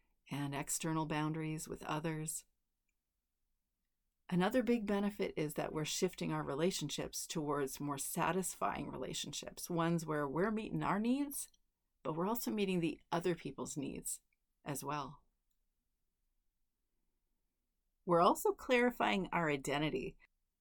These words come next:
There's a connection between our internal boundaries, honoring and acknowledging ourselves, and how clear we get in what we're actually doing on a daily basis in our daily routine.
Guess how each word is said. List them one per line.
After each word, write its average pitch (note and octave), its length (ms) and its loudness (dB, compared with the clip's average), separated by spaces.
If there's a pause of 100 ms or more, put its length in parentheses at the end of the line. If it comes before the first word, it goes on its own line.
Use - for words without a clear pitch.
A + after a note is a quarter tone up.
(380)
There's G3 220 6
a G3+ 60 6
connection A#3 680 2
between D#3 640 0 (580)
our E3 240 4
internal G#3 520 2
boundaries, D3+ 720 0 (800)
honoring D#3+ 480 2 (120)
and D3+ 140 2
acknowledging C#3+ 640 0
ourselves, C#3+ 800 -2 (500)
and E3 180 2
how F3+ 200 0
clear A#3 380 2
we A#3 120 4
get C3+ 380 0
in D#3 180 0
what D#3+ 160 0
we're D#3 120 -2
actually C#3 320 -2
doing C#3+ 360 0
on C3 120 -2
a C3 60 -4
daily D3 560 0 (380)
basis - 640 -6
in C#3 120 -6
our C3+ 100 -6
daily D3 300 -2
routine. - 440 -8